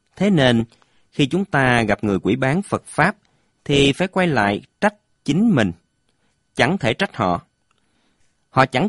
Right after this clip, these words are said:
tìm hiểu rõ, chẳng hiểu chân tướng sự thật. Chúng ta có trách nhiệm.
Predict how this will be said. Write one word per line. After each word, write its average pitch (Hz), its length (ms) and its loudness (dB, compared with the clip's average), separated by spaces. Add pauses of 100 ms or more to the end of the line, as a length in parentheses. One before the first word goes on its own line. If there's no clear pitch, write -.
(100)
tìm 117 300 2
hiểu 123 200 -2
rõ, 135 280 2 (400)
chẳng 143 180 0
hiểu 143 180 -2 (100)
chân 147 180 0
tướng 170 220 -2
sự 101 220 -4
thật. 101 200 0 (920)
Chúng 208 140 0
ta 123 300 -2
có 165 80 -4
trách - 240 -8
nhiệm. 98 220 -2